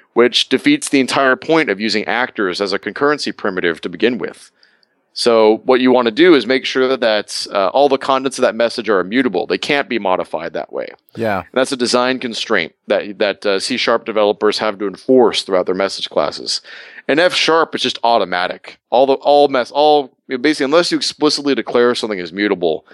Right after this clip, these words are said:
Speaker 1: everything's immutable by default.
Speaker 2: Right.
Speaker 1: So they don't e-, that's a whole area of concern they don't even have to worry about. And, uh, I've spent a ton of time inside the code base of Akka dot net making sure that,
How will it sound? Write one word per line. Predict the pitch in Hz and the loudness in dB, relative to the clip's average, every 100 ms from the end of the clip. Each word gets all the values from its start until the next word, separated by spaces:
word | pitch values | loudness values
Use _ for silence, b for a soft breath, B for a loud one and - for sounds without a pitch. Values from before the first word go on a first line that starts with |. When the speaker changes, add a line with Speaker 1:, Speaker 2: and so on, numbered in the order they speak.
| b b - | b b 2
Speaker 1:
everything's | 147 147 127 113 | 2 2 0 -6
immutable | 107 101 101 98 | -8 -6 -4 -2
by | 92 82 | -2 -2
default. | 73 - 90 - - | -4 0 0 0 -12
Speaker 2:
Right. | 101 95 - _ _ _ _ | -10 -10 -12 _ _ _ _
Speaker 1:
So | - 98 90 87 B B - | -8 -2 0 -2 B B 0
they | 151 | 2
don't | 160 | 4
e-, | |
that's | 160 160 | 2 2
a | 151 | 2
whole | 147 147 151 | 4 4 4
area | 131 131 127 123 | 2 2 4 2
of | 113 | 0
concern | 104 92 120 117 101 | -8 -6 0 0 0
they | 110 | -2
don't | 113 | -2
even | 101 | -4
have | 104 | -6
to | 90 | -8
worry | 82 92 92 87 | -8 -4 -2 -2
about. | 80 80 - _ b b b _ - | -2 -4 -8 _ b b b _ -4
And, | 98 95 92 90 | -2 -2 -4 -2
uh, | 92 92 92 | 0 0 -2
I've | 123 143 | -2 -2
spent | - 143 113 | -2 -2 -2
a | 110 | -4
ton | - 127 | -2 0
of | 123 | -2
time | 104 110 104 104 101 | -2 0 0 -2 -4
inside | 113 110 117 98 | -6 -2 -2 -2
the | 95 | -2
code | 117 113 | 2 2
base | 104 98 92 | 2 0 0
of | |
Akka | 90 104 113 | 0 0 2
dot | 101 87 | 0 -2
net | 87 80 | -2 -2
making | 95 101 107 | -4 -4 -4
sure | - 107 104 | 0 2 4
that, | 98 95 92 | 2 0 -2